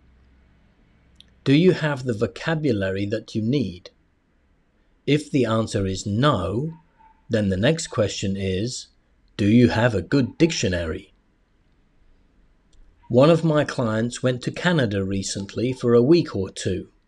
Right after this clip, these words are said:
Before he went, we talked about the meetings he would have in order to help him to prepare,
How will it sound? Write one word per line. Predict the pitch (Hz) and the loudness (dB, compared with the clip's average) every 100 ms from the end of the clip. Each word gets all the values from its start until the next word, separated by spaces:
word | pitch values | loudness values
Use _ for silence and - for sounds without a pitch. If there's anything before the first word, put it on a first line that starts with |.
| _ _ _ _ _ _ _ _ _ _ | _ _ _ _ _ _ _ _ _ _
Before | - 123 160 156 | -4 2 6 6
he | 127 113 | 4 2
went, | 110 104 139 151 - - _ 170 | 2 0 -2 -4 -14 -20 _ 2
we | 165 | 4
talked | 151 139 143 | 4 2 2
about | 139 123 117 | 2 2 2
the | 117 | 4
meetings | 131 139 - 147 135 | 4 4 2 0 0
he | 135 | 0
would | 120 110 | 0 0
have | 104 107 104 107 - - - | -2 -4 -4 -6 -10 -20 -8
in | - 131 | 0 2
order | 143 135 | 2 0
to | - | -2
help | 123 156 160 - | 0 4 2 2
him | 117 107 | -4 -4
to | - | -4
prepare, | 107 113 - 160 117 95 104 | -6 -6 -2 -2 -2 -4 -10